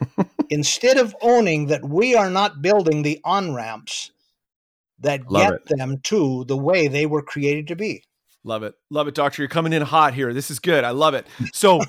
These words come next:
Speaker 1: <laughs> uh, you know, this whole idea of low participation. I, so I, this is, you are, I,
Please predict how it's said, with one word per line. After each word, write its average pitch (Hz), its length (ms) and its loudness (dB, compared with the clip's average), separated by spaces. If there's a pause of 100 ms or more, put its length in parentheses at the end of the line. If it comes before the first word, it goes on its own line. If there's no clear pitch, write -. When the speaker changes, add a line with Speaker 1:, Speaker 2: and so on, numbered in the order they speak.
(180)
Speaker 1:
<laughs> - 220 -20
uh, 156 540 8 (200)
you 190 180 -2
know, 165 120 4
this 147 200 -2
whole 185 200 2
idea 160 260 2
of 135 100 -2
low 156 160 4
participation. 147 880 -4
I, 151 180 -2
so 160 180 2
I, 147 160 4
this 190 280 0
is, 147 160 -4 (120)
you 190 120 0
are, 151 400 4
I, 165 260 -8